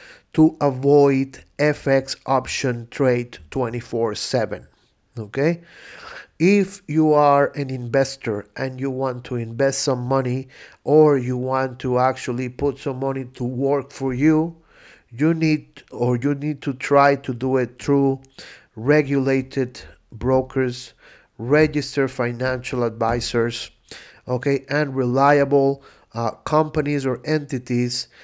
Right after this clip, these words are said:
that will guarantee at least a,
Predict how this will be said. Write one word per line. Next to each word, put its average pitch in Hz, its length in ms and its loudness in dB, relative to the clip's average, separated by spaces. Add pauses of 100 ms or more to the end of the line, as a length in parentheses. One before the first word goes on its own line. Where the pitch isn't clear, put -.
(260)
that 143 440 2
will 127 460 -2 (680)
guarantee 139 960 0
at 117 180 -6
least 143 540 -2 (140)
a, 123 360 -2